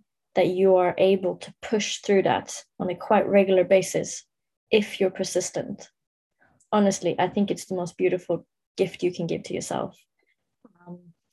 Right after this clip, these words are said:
and it will take away the need to satisfy your ego in a way, because all you're focusing on is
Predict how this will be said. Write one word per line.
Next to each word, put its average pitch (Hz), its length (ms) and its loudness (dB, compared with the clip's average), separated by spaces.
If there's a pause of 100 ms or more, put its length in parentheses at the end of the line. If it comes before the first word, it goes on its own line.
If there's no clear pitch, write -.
(140)
and 196 120 4
it 202 60 8
will 214 120 6
take 247 460 2
away 196 640 2 (720)
the 196 100 -2
need 196 640 2
to 175 560 -2 (760)
satisfy 220 640 0
your 180 220 2
ego 214 320 2
in 175 140 2
a 165 80 -2
way, 185 480 -2 (360)
because 202 260 -6 (100)
all 220 180 2
you're 226 180 0
focusing 214 540 -2
on 170 300 -6 (100)
is 165 180 -4